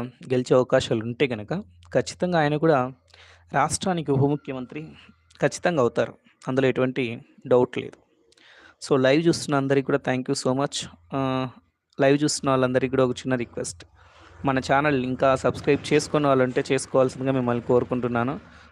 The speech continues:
So, మన ఛానల్ దాదాపుగా తొంభై ఆరు వేల మంది సబ్స్క్రైబర్స్ వచ్చారు,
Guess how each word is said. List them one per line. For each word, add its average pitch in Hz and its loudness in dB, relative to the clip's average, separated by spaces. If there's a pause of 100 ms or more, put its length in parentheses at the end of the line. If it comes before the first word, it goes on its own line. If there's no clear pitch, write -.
(160)
So, 131 4
మన 127 0 (120)
ఛానల్ 135 2
దాదాపుగా 127 2
తొంభై 123 2
ఆరు 135 4
వేల 127 4
మంది 120 -2
సబ్స్క్రైబర్స్ 127 -2
వచ్చారు, 120 -6